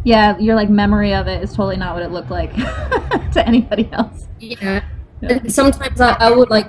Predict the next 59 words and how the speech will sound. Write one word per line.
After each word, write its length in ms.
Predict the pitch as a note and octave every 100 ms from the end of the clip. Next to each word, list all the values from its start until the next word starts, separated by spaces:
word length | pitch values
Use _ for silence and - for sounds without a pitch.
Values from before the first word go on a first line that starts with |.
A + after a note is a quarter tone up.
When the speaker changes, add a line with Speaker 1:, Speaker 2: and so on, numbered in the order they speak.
| -
Speaker 2:
really 540 | G#3+ A#3+ A#3 A#3 A3
put 280 | G#3 A#3+ A#3
off 360 | G3 G3+ G3 -
watching 380 | G3+ G#3 G#3+ G3+
the 80 | F#3+
video. 320 | F#3+ G3+ G#3
Like, 180 | G3 -
I 140 | F#3+
don't 200 | G3 G3
wanna 160 | G3 F#3
watch 280 | F3 -
it. 100 | G3
It 100 | -
was 160 | E3 G3+
so 200 | F#3+ F3
bad. 340 | E3 D#3 D#3+ - - - -
And 140 | G3+
then 80 | G#3+
Speaker 1:
Yeah. 40 |
Speaker 2:
when 100 | G#3+
I 60 | G3+
watch 240 | G#3 G#3 G#3
it, 40 |
I'm 80 | F#3
like, 180 | F3+ E3+ -
"Oh, 300 | E4+ G3+ - - - B3
okay." 440 | A#3+ - F3+ F3+ A3+
Speaker 1:
Yeah, 300 | C#4 D#4 F4
that 100 | E4+
wasn't 200 | E4 E4+
that 120 | D4+ A3+
bad. 220 | F#3 G#3+
Speaker 2:
It 360 | D4 E4 - -
was 140 | -
fine. 340 | - - - - -
Speaker 1:
<laughs> 120 | -
Yeah. 220 | - - - - - -
Speaker 2:
But 100 | -
that 40 | A3
was 100 | A#3
probably 200 | C4 B3+
really 160 | A#3
good 180 | G#3+ G#3+
for 80 | G#3
her 100 | G3
to 60 | E3+
get 220 | E3+ - - - -
<laughs> 480 | D4 C#4 C4+ C#4+ D4+ - - - - - - - - - - -
Speaker 1:
She 160 | - D#4
had 180 | D#4+ D#4+
a, 220 | C#4 B3
um, 460 | B3 A3+ G#3 F3+ - - - -
she 160 | E4
had 120 | D#4+
a 40 | D4
friend 500 | - B3+ C4 A#3 G#3
at 140 | G#3+
that 160 | G#3 F#3+
show. 480 | - G#3 G3 F3+